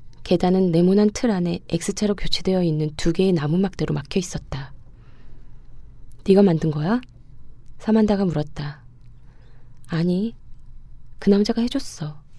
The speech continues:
"어떤 남자?" "경찰서에서 나온 남자."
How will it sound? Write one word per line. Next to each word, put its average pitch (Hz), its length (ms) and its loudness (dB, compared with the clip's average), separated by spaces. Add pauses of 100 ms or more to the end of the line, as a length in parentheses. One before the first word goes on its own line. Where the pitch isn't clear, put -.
(500)
"어떤 226 320 4
남자?" 196 400 0 (1200)
"경찰서에서 208 640 -2
나온 160 220 -2
남자." 151 520 -6